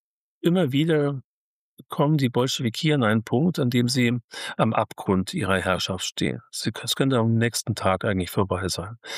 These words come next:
Aber es gelingt den Bolschewiki, manchmal durch Zufall, manchmal durch militärisches Geschick, äh, sich an der Macht zu halten. Und so ist nämlich dann der Aufstand von Kronstadt auch nur ein Ereignis, das diese, in diesem Rahmen des,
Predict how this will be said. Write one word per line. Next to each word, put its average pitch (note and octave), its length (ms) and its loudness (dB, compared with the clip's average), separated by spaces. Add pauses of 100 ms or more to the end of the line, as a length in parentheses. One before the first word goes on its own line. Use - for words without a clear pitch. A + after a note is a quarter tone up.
(180)
Aber B2+ 140 2
es B2+ 100 0
gelingt C3 400 2
den D3+ 140 2
Bolschewiki, C3+ 640 0
manchmal A#2 380 2
durch A2 180 0
Zufall, D#3+ 440 0
manchmal A#2+ 280 2
durch A2+ 180 0
militärisches A2 680 0
Geschick, - 380 2 (760)
äh, D3 200 2
sich A#2+ 220 4
an A2+ 80 6
der G#2+ 120 4
Macht G2+ 220 2
zu - 200 2
halten. A2+ 400 -4
Und C#3+ 140 0
so C#3 120 4
ist - 220 0
nämlich D3+ 240 2
dann C#3 240 2
der C3+ 300 2
Aufstand - 520 -2
von A#2+ 140 2
Kronstadt C3+ 480 0
auch C#3 420 0 (220)
nur D3 340 2
ein D#3 220 2
Ereignis, C#3 800 -2 (340)
das B2 340 0
diese, B2 300 4 (320)
in B2 160 -6
diesem A2 420 2
Rahmen A2 440 4
des, - 420 0